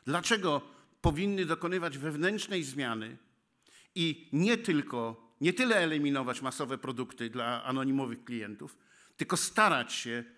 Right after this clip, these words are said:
mieć równowagę pomiędzy tym, co robione jest masowo i zautomatyzowany sposób, a tym, co jest robione w relacji, w stosunku do konkretnego przedsięwzięcia inwestycyjnego? Bo proszę państwa,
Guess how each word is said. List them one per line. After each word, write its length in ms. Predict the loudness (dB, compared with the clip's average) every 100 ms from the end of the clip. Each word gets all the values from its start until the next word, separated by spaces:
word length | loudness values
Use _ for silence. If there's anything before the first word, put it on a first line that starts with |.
| _ -2
mieć 260 | 2 2 0
równowagę 640 | 0 2 4 6 4 0
pomiędzy 680 | -2 0 0 -2 -2 -4 -6 -10 _ -2
tym, 420 | 2 2 2 -4 -20 -10
co 100 | -2
robione 400 | 0 2 2 2
jest 380 | 2 0 -6 -18 _ _ _ _ -4
masowo 880 | 2 2 4 2 2 -2 -4 -14 _ _ _ _ _ _
i 80 | -2
zautomatyzowany 920 | 2 2 2 -2 -2 -4 -6 -4 -4 -4
sposób, 560 | -6 -8 -6 -8 -10 -8
a 100 | -6
tym, 240 | -4 -4
co 120 | -4
jest 160 | -6 -6
robione 460 | -6 -2 -2 -2
w 260 | -6 -14 -18 -20 _ _ -4
relacji, 580 | 2 4 4 2 -8 -8
w 60 |
stosunku 460 | -6 -2 0 0 0
do 120 | -2
konkretnego 580 | 0 -2 -2 -4 -4 -4
przedsięwzięcia 640 | -6 -6 -6 -4 -6 -6
inwestycyjnego? 880 | -6 -6 -8 -12 -12 -12 -12 -16 -20 _ _ _ -20 -20 -20 _
Bo 100 | -4
proszę 240 | -2 -2 -2
państwa, 560 | 0 0 0 0 0